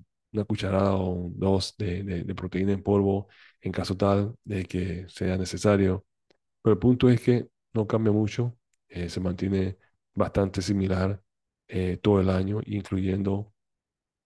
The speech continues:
este tipo de alimentación para una preparación de una competencia. Así que eso más o menos hablando un poco sobre la alimentación.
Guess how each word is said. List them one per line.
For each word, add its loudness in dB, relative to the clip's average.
este 0
tipo 2
de 4
alimentación 2
para -2
una -2
preparación -4
de -2
una -4
competencia. -8
Así 2
que 6
eso 4
más 6
o 6
menos 6
hablando 2
un -4
poco 0
sobre 0
la -2
alimentación. -4